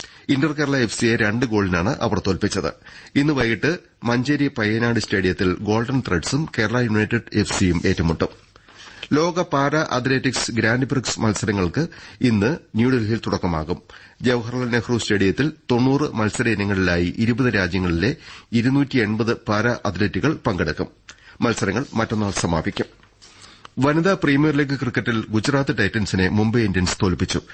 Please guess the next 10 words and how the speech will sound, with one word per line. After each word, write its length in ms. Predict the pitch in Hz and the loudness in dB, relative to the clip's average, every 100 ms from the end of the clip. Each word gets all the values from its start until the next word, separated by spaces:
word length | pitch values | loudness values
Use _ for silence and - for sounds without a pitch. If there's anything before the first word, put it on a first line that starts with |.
| - - | -20 -4
ഇതോടെ 240 | 113 120 110 | 0 2 0
പോയിന്റ് 320 | 117 113 117 | 0 0 2
പട്ടികയിൽ 440 | 110 92 92 147 - | 0 -2 -2 -2 0
അവർ 220 | 107 98 | 0 2
രണ്ടാം 320 | 104 104 117 | 0 0 0
സ്ഥാനത്തെത്തി. 560 | - 95 87 90 95 98 - - - | -2 -2 0 -2 -4 -6 -8 -18 -4
നാളെ 280 | 120 120 131 | 0 0 0
ബംഗളൂരുവിനെ 600 | 120 110 117 135 131 127 | 0 -2 0 2 2 0
കൂടി 240 | 123 113 110 - _ _ _ _ _ _ _ _ _ _ - - _ _ _ _ _ _ _ _ _ - | 0 0 -2 -8 _ _ _ _ _ _ _ _ _ _ -20 -20 _ _ _ _ _ _ _ _ _ -4
വി-, 220 | 120 113 | -4 -4